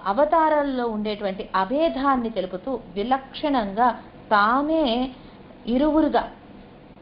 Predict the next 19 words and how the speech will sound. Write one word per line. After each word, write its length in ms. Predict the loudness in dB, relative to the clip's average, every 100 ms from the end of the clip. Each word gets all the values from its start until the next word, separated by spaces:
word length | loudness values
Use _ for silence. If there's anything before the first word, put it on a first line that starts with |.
| -4
అనుభవించుకుంటూ 1160 | 0 2 2 0 0 -4 -6 -4 0 2 2 0 -4 -16 -16 -2
అలా 460 | 2 4 4 2 -2 -14 -20 -18 -12
ఒక 120 | -6
మూర్తితోనేమో 840 | -6 -4 -4 -4 0 2 2 2 0
తామే 500 | 2 2 4 0 -2 -6 -8
ఒకరిగానేమో 960 | -4 2 2 2 0 2 0 2 2 0 2
పరమాత్మను 480 | 2 2 0 -2 -4
అన్వేషిస్తున్నట్లు, 720 | -4 -6 -6 -6 -6 -6 -8 -10 -16 -14 0
మరొకరేమో 680 | 2 4 2 2 2 2 -2
చూచిన 540 | 0 2 2 2 2
వారుగా 420 | 4 2 2 -2 -4 -12 -20 -12 0
అలా 180 | 2 2
తెలుపుతున్నారు. 600 | 0 -6 -6 -4 -2 -2
ఈ 140 | -2
దశకంలో 440 | -2 -2 -2 -4 -4 0
రాముని 360 | 2 2 -2
కోసం 400 | 0 -2 -2 -8
వెతుకుతూ 400 | -8 -8 -6 -4
ఉంటే 440 | -2 0 2 2